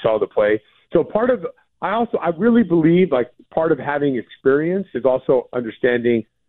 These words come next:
well, I tried something and it didn't work. Let me try something else. And I think there's always ways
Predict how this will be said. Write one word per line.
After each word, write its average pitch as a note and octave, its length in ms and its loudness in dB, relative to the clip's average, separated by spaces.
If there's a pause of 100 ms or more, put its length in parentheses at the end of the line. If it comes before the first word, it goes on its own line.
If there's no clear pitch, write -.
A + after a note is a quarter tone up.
(140)
well, F#2+ 120 0
I F#2 100 -4
tried D3 240 -2
something C3+ 300 0
and G#2 100 0
it G#2 100 0
didn't A2+ 220 0
work. A#2 240 2
Let A2 80 -6
me A2+ 80 -2
try G2 280 -2
something A2 260 -2
else. B2+ 260 -2
And F#2+ 80 -6
I G2 60 -2
think A2+ 200 -2 (220)
there's B2+ 180 0
always C#3+ 300 2
ways A2+ 320 0